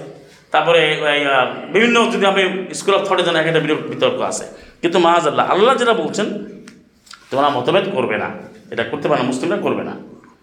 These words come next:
আরেকটা বলা হয়েছে, যেমন আপনার এই যে সূরা আনামে যদি আমরা যাই, সেখানে যদি আমরা দেখি, সূরা আনামের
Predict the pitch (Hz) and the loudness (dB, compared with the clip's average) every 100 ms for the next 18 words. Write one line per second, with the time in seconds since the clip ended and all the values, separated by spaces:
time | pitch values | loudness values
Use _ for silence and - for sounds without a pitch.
0 | _ - 147 190 233 233 226 226 190 165 | _ -2 -2 2 2 4 2 0 -2 0
1 | 175 247 - - - - - - _ - | 0 -2 -6 -12 -16 -20 -20 -20 _ -4
2 | 120 135 131 123 123 113 107 - - - | 0 2 2 2 2 2 -2 -6 -12 -16
3 | - 160 160 156 190 190 165 143 120 110 | -6 2 2 4 2 2 0 0 0 -2
4 | 110 143 - - - 135 147 156 139 123 | -2 -4 -6 -12 -10 -6 -2 -2 0 0
5 | 117 110 107 - - - - _ _ _ | 0 -2 -6 -10 -16 -20 -20 _ _ _
6 | _ - 131 131 151 185 - - - | _ 0 2 4 2 2 0 -6 -12